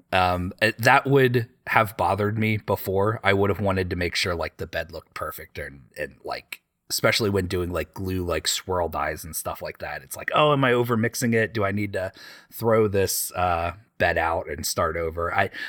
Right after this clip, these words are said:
I will say I've never thrown out a bed. I don't know. It seems wasteful. I'll, I'll just, I'll send something and see what happens and learn from it that way. Um, I,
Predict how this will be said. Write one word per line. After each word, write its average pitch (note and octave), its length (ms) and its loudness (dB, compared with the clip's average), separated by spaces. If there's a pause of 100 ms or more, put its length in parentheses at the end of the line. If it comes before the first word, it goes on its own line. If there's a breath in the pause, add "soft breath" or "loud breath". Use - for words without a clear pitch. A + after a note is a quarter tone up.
I A#2+ 100 4
will E3 160 6
say C#3 240 6
I've A#2 220 4
never A2+ 680 4
thrown F#2+ 340 -6
out E2+ 160 -6
a E2 40 -12
bed. D#2+ 400 -10 (220)
I F#2 120 2
don't F2+ 140 0
know. D#2+ 220 -6 (140)
It F#2+ 120 -4
seems F2+ 320 -2
wasteful. E2 520 -6 (200)
I'll, G#2 280 2
I'll G#2 180 4
just, G2+ 340 -2 (460)
I'll G2+ 100 2
send F#2+ 280 0
something D#2+ 340 -4
and D#2+ 100 -8
see F2 120 -2
what D#2 140 -4
happens D#2 560 -8
and F#2 160 -2
learn D2+ 180 -8
from D2+ 200 -10
it - 100 -14
that C2+ 240 -8
way. D2+ 260 -8 (180)
Um, D#2 400 -6 (140)
I, F2 140 -4